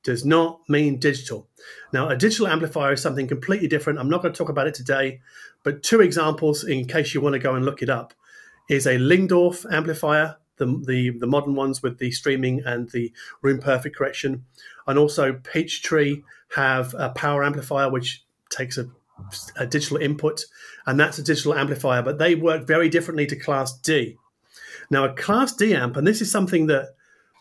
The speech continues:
blew my mind, <laughs> Srijan, when I first discovered this, 'cause I, I never knew what was switching in the output stage, because Class D amps are often known as switching amps, right? So I'm thinking, "What is switching?"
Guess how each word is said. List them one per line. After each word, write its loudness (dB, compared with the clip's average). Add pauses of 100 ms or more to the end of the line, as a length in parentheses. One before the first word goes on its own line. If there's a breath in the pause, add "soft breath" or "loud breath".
blew 8
my 6
mind, 4
<laughs> -8
Srijan, 0
when -2
I 0
first 0
discovered -2
this, -10 (520 loud breath)
'cause 2
I, 4
I 0
never 4
knew 4 (880 soft breath)
what 2
was 6
switching 2
in 0
the 4
output -2
stage, -6
because -4
Class -4
D 2
amps -2
are -4 (320)
often 0
known 2
as -2
switching -2
amps, -12
right? 0 (420 loud breath)
So -2
I'm 2
thinking, 4
"What 2
is 2
switching?" -2